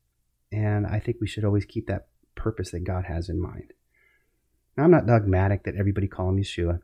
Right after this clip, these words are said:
If you want to call him Jesus, that's just fine. But this is just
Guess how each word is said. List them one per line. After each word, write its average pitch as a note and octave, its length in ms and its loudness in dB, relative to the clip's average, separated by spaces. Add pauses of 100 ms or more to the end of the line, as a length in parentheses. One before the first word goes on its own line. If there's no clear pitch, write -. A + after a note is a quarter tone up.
(180)
If - 100 -20
you A2 60 -2
want A#2 120 2
to A#2+ 60 -6
call A#2 120 2
him A#2 100 6
Jesus, G#2+ 320 0
that's F#2 140 -8
just - 180 -14
fine. F2 380 -8
But G2+ 180 -2 (420)
this C#3 160 -2
is F3 100 2
just B2 180 -2